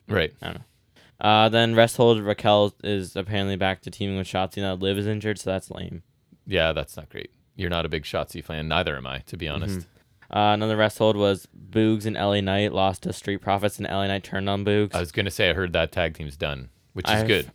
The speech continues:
Speaker 2: I forgot how that even came to be, but it, ju-, it was just pointless, so I'm hoping there's a brighter future for L A Knight.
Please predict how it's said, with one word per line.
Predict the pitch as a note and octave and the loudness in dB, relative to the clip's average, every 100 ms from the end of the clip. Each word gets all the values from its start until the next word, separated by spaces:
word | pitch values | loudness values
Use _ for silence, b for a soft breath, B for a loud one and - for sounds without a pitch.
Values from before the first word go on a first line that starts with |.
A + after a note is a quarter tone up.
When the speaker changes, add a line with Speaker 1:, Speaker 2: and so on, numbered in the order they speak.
| - | -2
Speaker 2:
I | A2 | -2
forgot | - A#2 A#2 | 2 4 6
how | A#2+ | 6
that | A2+ G#2+ | 4 2
even | A2 G#2 | 0 -4
came | G#2+ G#2+ | -2 -2
to | G2+ | 0
be, | F#2 G2 | -2 -2
but | F#2 | -2
it, | F#2+ | -4
ju-, | F2 - | -6 0
it | |
was | A#2 | 0
just | C3+ A#2+ | 0 -4
pointless, | G#2+ F#2+ G#2 A#2+ | -6 -4 -2 -4
so | - A2 | -2 -2
I'm | G2 | -2
hoping | G2+ G2 G#2 | -2 -4 -4
there's | G2+ G#2 | -2 -2
a | G#2 - _ _ | -2 -6 _ _
brighter | D#2+ F#2+ F#2 | -4 -4 -4
future | - F#2+ - G#2+ | -8 -8 -6 -4
for | A2+ | 0
L | G#2 G#2+ G#2+ | 2 2 0
A | |
Knight. | G#2+ A2 A2 | -2 -4 -8